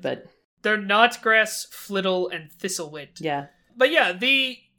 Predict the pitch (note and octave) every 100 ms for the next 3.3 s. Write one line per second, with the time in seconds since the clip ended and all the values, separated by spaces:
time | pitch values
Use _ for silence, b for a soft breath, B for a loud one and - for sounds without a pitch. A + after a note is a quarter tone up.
0 | _ _ A3+ B3+ D4 C#4 C#4 D#4 E4+ C#4+
1 | A#3 G#3+ G3+ G#3+ A3 F#3+ F#3+ F3+ E3+ D#3+
2 | E3 D#3 D3+ D3 F3+ G#3+ C4+ E4 D4+ -
3 | D#3+ D3+ -